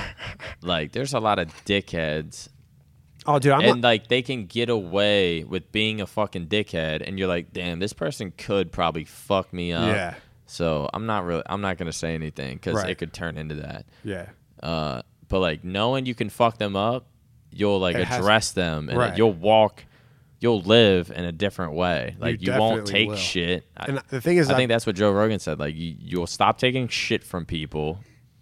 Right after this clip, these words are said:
Speaker 1: Yeah.
Speaker 2: And, like, I think people literally need change. Like,
Speaker 1: I
Speaker 2: if
Speaker 1: would
Speaker 2: someone
Speaker 1: love to be like that. Like, I, I've always been, I've never, I've never had, like, muscles. Like, I've, I've been fit before. I've been able to run,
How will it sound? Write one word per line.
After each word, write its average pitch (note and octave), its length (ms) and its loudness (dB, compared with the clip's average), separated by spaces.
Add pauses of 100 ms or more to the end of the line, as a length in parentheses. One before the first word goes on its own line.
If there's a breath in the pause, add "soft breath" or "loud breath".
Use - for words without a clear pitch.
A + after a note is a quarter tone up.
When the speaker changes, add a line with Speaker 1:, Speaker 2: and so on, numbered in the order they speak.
Speaker 1:
Yeah. A#2 180 -2
Speaker 2:
And, G#2 140 2
like, A2 200 4
I G#2 100 4
think C3 320 -4
people A2+ 340 0
literally A2 360 0
need F#2+ 220 -4
change. F2+ 640 -8 (880 soft breath)
Like, G2+ 140 2
Speaker 1:
I - 40 4
Speaker 2:
if D#3 40 4
Speaker 1:
would E3 120 2
Speaker 2:
someone A2 280 2
Speaker 1:
love G#2+ 160 0
to F2+ 60 -8
be F2+ 180 -12
like E2+ 220 -14
that. - 260 -16
Like, C3+ 120 2 (880 soft breath)
I, C3 100 4
I've C#3 140 0
always C3 400 4
been, A2+ 460 -2 (760)
I've A#2+ 160 -2
never, A#2+ 360 0
I've B2 140 0
never B2+ 240 0
had, G#2 200 -6
like, F#2 220 -14
muscles. G2 800 -12
Like, A2+ 140 -2
I've, A#2 240 -2
I've B2 220 0
been F#2 160 -8
fit C3 360 -4
before. G2+ 420 -10
I've A#2+ 140 -4
been B2+ 100 -2
able A2 160 -4
to G2 60 -10
run, G2+ 460 -6